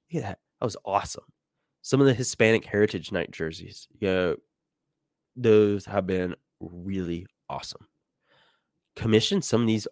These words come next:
artists that you're doing, you know, this work with. Work with some of them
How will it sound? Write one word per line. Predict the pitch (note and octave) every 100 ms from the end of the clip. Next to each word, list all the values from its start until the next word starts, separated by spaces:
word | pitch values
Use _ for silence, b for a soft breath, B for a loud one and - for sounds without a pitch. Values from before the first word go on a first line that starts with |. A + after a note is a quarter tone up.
| -
artists | G#2 F#2 -
that | F#2 F2+
you're | G2
doing, | F2 F2+ F#2 G2+ A2 A2 _
you | G2
know, | G2
this | F2+ F#2+ F2+ -
work | A#2 A#2+ B2+
with. | C3+ E3+ - _ _ _ _ _ _ _ _ _ _ _ _ _ - _ _ _ _ _ _
Work | A2 A#2 D3+ D3
with | A#2+
some | - A#2
of | G2
them | G#2 A#2 E2+